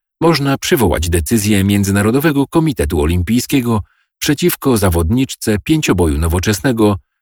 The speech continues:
Wiktorii Tereszczuk, w której to analiza potwierdzenia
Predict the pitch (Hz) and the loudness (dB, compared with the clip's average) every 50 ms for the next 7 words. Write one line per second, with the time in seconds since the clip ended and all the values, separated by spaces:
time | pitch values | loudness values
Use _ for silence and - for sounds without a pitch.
0 | _ _ - 147 170 156 - - 90 80 76 69 - 139 139 120 90 - - - | _ _ -4 -2 -2 -2 0 0 0 0 -2 -2 -2 -2 0 0 0 -2 -4 -6
1 | - 73 - - - - _ _ _ _ _ _ _ - - - - - 170 165 | -10 -10 -10 -10 -16 -20 _ _ _ _ _ _ _ -18 -16 -10 -4 -2 0 2
2 | 151 143 - - 104 92 - - 95 92 90 85 87 90 87 92 82 78 92 92 | 2 2 2 0 0 0 0 0 0 0 0 2 0 0 0 0 -2 -2 -4 -6
3 | - - 98 92 87 80 85 82 71 78 110 139 147 | -2 -2 -2 0 0 -2 -2 -2 -2 0 0 0 -2